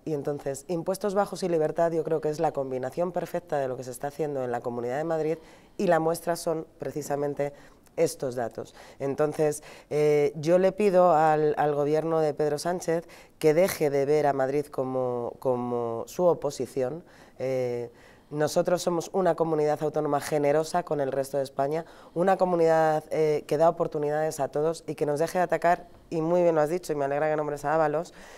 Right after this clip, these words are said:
eh, con esto que ha hecho con la estación de cercanías. Es que lo hace Ábalos, lo hace Sánchez,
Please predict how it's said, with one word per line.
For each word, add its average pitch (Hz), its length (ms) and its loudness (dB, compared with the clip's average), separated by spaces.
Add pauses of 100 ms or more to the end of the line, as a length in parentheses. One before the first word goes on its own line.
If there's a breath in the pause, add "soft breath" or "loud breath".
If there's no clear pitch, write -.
(160 loud breath)
eh, 139 380 0
con 147 180 0
esto 147 220 -4
que 147 100 0
ha 151 100 4
hecho 156 220 -4
con 143 80 -2
la 135 80 0
estación 139 400 -4
de 139 120 -2
cercanías. 139 500 -4 (720 loud breath)
Es - 120 -8
que - 100 -2
lo 202 100 4
hace 190 200 2
Ábalos, 180 400 6
lo 170 80 0
hace 165 120 -4
Sánchez, 160 480 -4